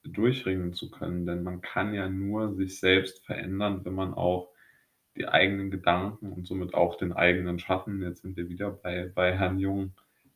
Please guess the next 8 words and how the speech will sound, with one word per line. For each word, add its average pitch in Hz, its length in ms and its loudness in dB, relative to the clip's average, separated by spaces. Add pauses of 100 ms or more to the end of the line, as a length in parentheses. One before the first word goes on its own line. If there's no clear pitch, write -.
(140)
auch 95 260 4
wirklich 92 580 -2
umsetzt, 110 560 -2
äh, - 120 4
oder, 85 320 2
oder 87 160 -4
verändern 98 460 2
kann. 92 320 -4